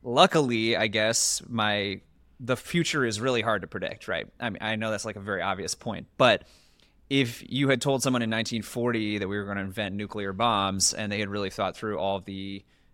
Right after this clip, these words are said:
you know, the potential problems in the future caused by those devices, I think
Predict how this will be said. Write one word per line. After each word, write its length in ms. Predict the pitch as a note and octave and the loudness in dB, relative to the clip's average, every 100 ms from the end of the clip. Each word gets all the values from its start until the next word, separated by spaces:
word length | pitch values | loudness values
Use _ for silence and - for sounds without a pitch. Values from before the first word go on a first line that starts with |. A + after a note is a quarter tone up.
| _ | _
you 120 | A2 | -6
know, 240 | G2+ F2+ F2+ _ | -4 -6 -10 _
the 80 | A2+ | -6
potential 680 | B2 - A#2+ A2 G2 F2+ F#2 _ _ | -6 -4 -4 -4 -6 -6 -10 _ _
problems 420 | G#2+ G#2 G#2 G2 | -2 -2 -4 -4
in 60 | G2+ | -6
the 60 | |
future 440 | - A#2 - F#2+ F#2 | -6 -6 -4 -4 -2
caused 320 | A2+ A2 G2 | 0 0 0
by 320 | F#2 F2+ F#2+ | -2 0 -2
those 180 | G2 F#2+ | -6 -2
devices, 460 | D3 F#3+ - G#2+ | 2 4 4 0
I 80 | G2+ | 0
think 340 | G2+ A2+ G#2 | 0 -2 -2